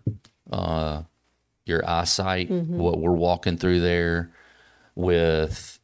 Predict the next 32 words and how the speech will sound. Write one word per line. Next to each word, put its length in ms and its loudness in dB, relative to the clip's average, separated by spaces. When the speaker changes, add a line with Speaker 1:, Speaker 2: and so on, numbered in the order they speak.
Speaker 1:
um, 560 -4
Lizzie 460 2
being 220 0
the 60 0
last 360 -2
one 240 0
out 140 0
of 80 -2
the 80 -2
house, 640 -4
you 120 -2
know, 140 2
one 260 0
more 220 2
year, 420 0
she's 240 -2
off 200 -2
to 80 -6
college, 760 -2
uh, 480 -4
family. 540 0
We 120 -2
got, 360 -2
you 120 -2
know, 120 0
parents 520 -2
that 100 0
are 320 -2
now 200 0
living 340 2
with 160 2
us. 380 -2